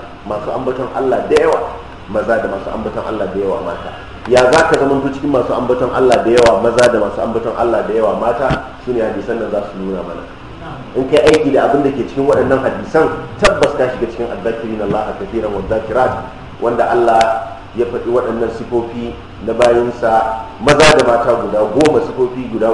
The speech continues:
goma da za su samu gafara Allah da kuma lada mai girma, shine aljanna. Wa qala ta'ala, Allah ta'ala ya ce, "Ya ayyuhal ladina amanu dhkurullaha dhikran kathira wa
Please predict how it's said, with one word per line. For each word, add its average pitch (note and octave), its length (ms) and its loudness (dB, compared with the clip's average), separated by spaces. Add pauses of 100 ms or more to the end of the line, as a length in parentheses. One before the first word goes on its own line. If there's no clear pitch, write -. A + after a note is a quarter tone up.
(120)
goma C3+ 480 2 (400)
da G#2+ 80 -4
za A2 160 4
su A#2 140 0 (100)
samu A2+ 280 0 (360)
gafara A#2 480 4
Allah A2 560 0 (240)
da G2+ 80 -8
kuma G#2+ 240 -2
lada A2 240 2
mai G#2 80 -2 (100)
girma, C3+ 220 2 (160)
shine A#2 160 -2
aljanna. F#2 480 -8 (1500)
Wa - 160 0
qala D3 240 8
ta'ala, - 340 4 (140)
Allah D3 160 6
ta'ala - 360 6 (120)
ya - 80 4
ce, A#2+ 80 -4
"Ya C3+ 240 6
ayyuhal C3+ 400 0
ladina B2+ 320 2
amanu C3+ 480 2 (160)
dhkurullaha A2+ 640 4
dhikran A#2 480 -2
kathira C3+ 720 2 (320)
wa A2 80 -12